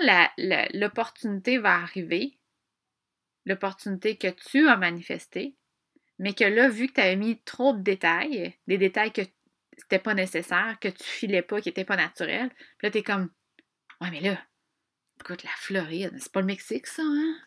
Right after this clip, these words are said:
Ouais, je sais pas, là, c'est vraiment ça que je veux ? Hey, ça serait tellement cool aller en Floride. Ouais, mais c'est pas le Mexique, là, c'était comme c'était sur mon vision board, là, ça marche pas. » <laughs> Puis là, ben, tu rembarques dans le doute.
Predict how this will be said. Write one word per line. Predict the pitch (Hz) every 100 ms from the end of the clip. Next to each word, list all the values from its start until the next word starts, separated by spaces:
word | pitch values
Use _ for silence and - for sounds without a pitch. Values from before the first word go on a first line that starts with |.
| _ _ - - _ -
Ouais, | 185 202
je |
sais | - 196
pas, | - 254
là, | 240 226 196
c'est | - - - - -
vraiment | 170 220
ça | 214 269
que | 262 190
je | 180
veux ? | 208 254 - - - -
Hey, | 180
ça | 165
serait | - 180
tellement | 208 190 151
cool | - 196
aller | 175
en | 170
Floride. | 180 -
Ouais, | 180
mais | 165
c'est | -
pas | -
le | 220
Mexique, | 180 - - 220
là, | 190 190
c'était | 170
comme | - 202
c'était | 202 202
sur | - 202
mon | 196
vision | 185 196 185
board, | 175 190 247
là, | 175
ça | 175 175
marche | 175 - -
pas. » | - - - - - _ -
<laughs> | 226 - - 269 262 - 262 - - - - -
Puis | - 196
là, | 196
ben, | 185
tu | 175 175
rembarques | 170 170 180
dans | 170
le | 160
doute. | - -